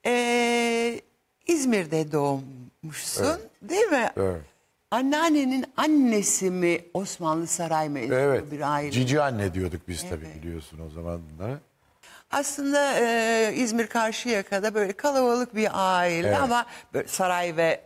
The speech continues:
Speaker 1: örf adetlerinin,
Speaker 2: Evet.
Speaker 1: biraz da kuralların olduğu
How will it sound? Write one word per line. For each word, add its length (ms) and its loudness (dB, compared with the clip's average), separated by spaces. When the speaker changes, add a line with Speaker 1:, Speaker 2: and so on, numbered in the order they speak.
Speaker 1:
örf 260 4
adetlerinin, 1160 0
Speaker 2:
Evet. 300 2
Speaker 1:
biraz 280 2
da 60 0
kuralların 640 2
olduğu 520 2